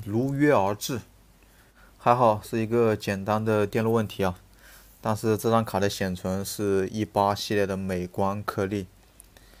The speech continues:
我现在看到这个颗粒我就害怕。不过今天不关这个颗粒的事，再次插电开机，是否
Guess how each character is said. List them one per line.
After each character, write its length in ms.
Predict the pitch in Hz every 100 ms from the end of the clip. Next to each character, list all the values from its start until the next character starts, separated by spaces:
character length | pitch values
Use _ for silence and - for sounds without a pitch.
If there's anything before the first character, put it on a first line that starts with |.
| -
我 80 | 110
现 120 | 117
在 80 | 117
看 160 | 113
到 100 | 120
这 100 | 110
个 120 | 107 104
颗 200 | - 104
粒 120 | 107
我 120 | 92
就 200 | 90 95
害 220 | 90 85
怕。 220 | - 104 92 _ - - - _ _ _ -
不 100 | 113
过 100 | 117
今 200 | 139 147
天 240 | 151 151 - _ _ _
不 100 | -
关 220 | 117 117 113
这 60 |
个 140 | 113 107
颗 160 | -
粒 120 | 107
的 100 | 104
事， 280 | 101 - 107 - _ _ _ - -
再 240 | - 131
次 340 | 113 - 113 - _ -
插 240 | - 110
电 280 | 117 113 -
开 180 | - 113
机， 340 | 104 110 110 - _ _ _ _ _ _ _ _ _ _ _ _ _ _ _ _ _ _
是 240 | - - 151
否 380 | 120 104 98